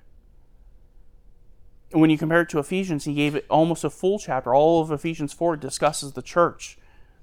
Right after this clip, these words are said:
and the spiritual gifts in the church, and yet in Romans, very little is said about this topic. The resurrection. He mentions the resurrection, Romans eight, verse eleven.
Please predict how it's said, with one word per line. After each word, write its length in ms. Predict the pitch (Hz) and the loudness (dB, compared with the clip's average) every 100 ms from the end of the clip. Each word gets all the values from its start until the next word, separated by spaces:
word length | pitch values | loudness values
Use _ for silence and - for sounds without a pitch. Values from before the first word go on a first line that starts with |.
| - - | -18 -6
and 140 | 127 | -4
the 60 | 123 | -2
spiritual 400 | - 165 165 139 | 4 4 4 2
gifts 280 | 156 175 | 4 4
in 100 | 147 | 0
the 60 | 131 | -2
church, 280 | - 127 - | -2 -4 0
and 100 | 123 | 4
yet 180 | 143 - | 4 4
in 120 | 139 | 2
Romans, 560 | 135 156 151 147 - - - - - - - - - - | 6 6 6 2 -2 -10 -20 -20 -20 -20 -20 -20 -20 -18
very 540 | 127 131 147 160 165 | -14 -2 2 4 2
little 320 | 151 175 139 | 0 0 -2
is 80 | 131 | -2
said 340 | - 151 120 | -2 -2 -2
about 420 | 123 127 120 - - - | -2 0 0 -2 -14 -16
this 140 | 135 - | -14 -6
topic. 360 | 151 151 - - - - - - - - - - - - - - - - - - - - - | -6 -6 -18 -20 -20 -20 -20 -20 -20 -20 -20 -20 -20 -20 -20 -20 -20 -20 -20 -20 -20 -14 0
The 80 | 160 | 6
resurrection. 800 | 185 208 190 233 - 175 117 123 - - - - - - - - - | 6 8 6 6 4 0 -2 -4 -18 -20 -20 -20 -20 -20 -20 -20 0
He 100 | 185 | 4
mentions 420 | 185 208 226 220 | 8 6 4 0
the 100 | 202 | 4
resurrection, 760 | 175 185 175 180 190 220 208 180 | 6 6 8 6 6 2 0 2
Romans 420 | 143 175 190 170 | 6 8 6 4
eight, 400 | 147 170 208 - - - - - - - - - | 6 6 6 -2 -18 -20 -20 -20 -20 -20 -20 2
verse 260 | 160 175 175 | 6 6 6
eleven. 680 | 156 156 196 220 208 - | 8 8 8 4 2 -2